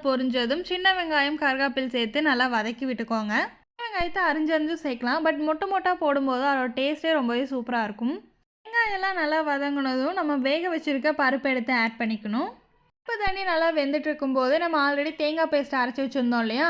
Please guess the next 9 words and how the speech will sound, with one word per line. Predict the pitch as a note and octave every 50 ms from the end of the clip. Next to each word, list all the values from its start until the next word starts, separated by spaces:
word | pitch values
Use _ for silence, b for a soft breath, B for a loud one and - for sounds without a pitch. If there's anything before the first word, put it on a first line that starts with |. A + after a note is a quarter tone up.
| D4+ C4+
அதையும் | C4 D4 D#4+ D#4 C4+ B3
ஆட் | B3 A#3 -
பண்ணிக்கோங்க. | B3+ A#3 A3+ G#3+ A3+ G#3+ G3+ G3+ G3+ G#3+ C4 F4 A4+ - - _ _ _ _ _ _ _ _ - F4
ஆட் | G#4 G#4 - -
பண்ணிட்டு | G#4 G4+ F#4+ F4 - F#4 F#4 F4+ D#4+
நல்லா | C#4+ C#4 D4 D4+ D4+ D4
கலந்து | B3+ B3+ C4 C#4 C#4+ C4+
விட்டுக்கோங்க. | C4+ A#3 C4 B3 B3 A#3+ A#3 A3+ A3+ A3+ B3 E4 G#4+ - - - _ _ _ _ _ _ _ _ _ _ _ _ _ _ _ _ D#4+
நமக்கு | E4 F#4+ A4 A4 G#4+